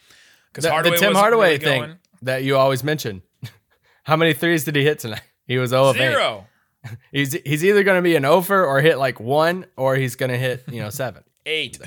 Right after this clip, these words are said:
Speaker 1: <laughs>
Speaker 2: Seven or eight threes, yeah.
Speaker 1: Brunson, the, the way that Luka and Brunson, like, their chemistry is so good. The way that they run
Speaker 2: Yeah.
Speaker 1: these little, like,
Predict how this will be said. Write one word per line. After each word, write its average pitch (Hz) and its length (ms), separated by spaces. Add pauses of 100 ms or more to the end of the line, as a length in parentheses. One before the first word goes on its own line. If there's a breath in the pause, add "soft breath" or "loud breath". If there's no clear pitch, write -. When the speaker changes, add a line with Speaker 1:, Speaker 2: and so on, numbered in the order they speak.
(140)
Speaker 1:
<laughs> - 920
Speaker 2:
Seven 143 340
or 127 100
eight 120 200
threes, 101 220 (100)
yeah. 87 160 (500 soft breath)
Speaker 1:
Brunson, 220 640
the, 170 140
the 180 140
way 233 260
that 262 200
Luka 220 280
and 175 100
Brunson, 170 420
like, 143 180
their 240 120
chemistry 180 540
is 131 100
so 156 320
good. 127 320
The 127 100
way 180 240
that 233 140
they 196 140
run 151 320
Speaker 2:
Yeah. 143 60
Speaker 1:
these 135 180
little, 143 420 (300 soft breath)
like, 127 260